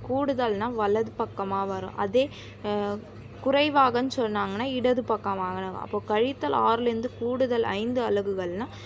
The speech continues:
வலது பக்கமாக நகரும். அப்போ பாருங்க, ஆறு இந்த இடத்துல இருக்குதுங்களா? அப்போ இதுலேருந்து ஐந்து அலகுகள்னு சொல்லியிருக்காங்க. அப்போ பாருங்க, இது ஒரு அலகு,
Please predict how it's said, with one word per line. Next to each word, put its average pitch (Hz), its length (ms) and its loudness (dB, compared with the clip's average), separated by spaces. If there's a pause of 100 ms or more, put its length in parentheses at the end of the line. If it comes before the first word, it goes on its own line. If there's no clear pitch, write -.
(140)
வலது 254 380 6
பக்கமாக 202 540 0
நகரும். 196 360 -2
அப்போ 220 200 0
பாருங்க, 247 360 2
ஆறு 226 380 6
இந்த 220 300 4
இடத்துல 226 340 4
இருக்குதுங்களா? 185 540 0 (420)
அப்போ 240 240 2
இதுலேருந்து 254 580 6 (200)
ஐந்து 247 300 4
அலகுகள்னு 208 840 4
சொல்லியிருக்காங்க. 185 600 -2
அப்போ 196 180 -2 (120)
பாருங்க, 214 300 2 (720)
இது 214 300 4
ஒரு 214 260 8
அலகு, 214 460 6